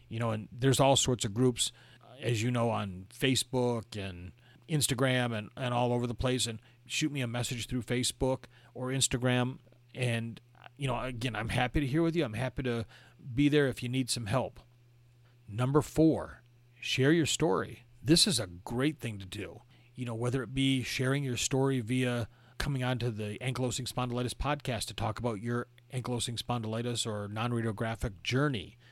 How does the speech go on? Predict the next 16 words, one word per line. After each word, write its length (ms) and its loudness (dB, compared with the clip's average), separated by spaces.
whether 340 0
it 100 -6
be 100 -4
going 280 2
to 160 2
a 40 0
website 500 0
like 260 -8
ankylosing 560 -2
spondylitis 640 -2
dot 220 0
net, 480 -2
and 540 -4
in 240 2
the 280 -2
s-, 200 0